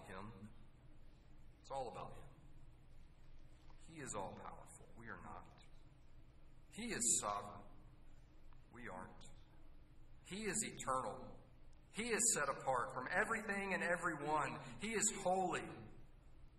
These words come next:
And it is he who crushed death under his feet. And so it is he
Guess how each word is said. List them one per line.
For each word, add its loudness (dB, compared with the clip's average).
And 6
it 6
is 6
he 6
who 4
crushed 6
death 8
under 6
his 6
feet. 2
And -4
so 8
it 6
is 4
he 0